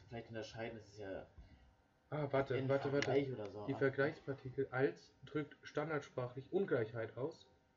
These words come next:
Speaker 2: Die Vergleichspartikel "wie" dagegen
Speaker 1: Ah,
Speaker 2: Gleichheit.
Speaker 1: fuck.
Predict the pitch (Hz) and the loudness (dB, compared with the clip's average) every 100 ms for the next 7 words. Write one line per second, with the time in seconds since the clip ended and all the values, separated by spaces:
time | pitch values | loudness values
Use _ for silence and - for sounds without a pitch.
0 | _ _ 131 123 117 123 120 131 131 131 | _ _ -12 -10 -6 -6 -6 -6 -6 -4
1 | 117 113 135 151 - 123 127 127 127 139 | -4 -2 -2 -2 0 0 2 0 2 2
2 | 151 143 123 113 107 | 2 2 2 2 -2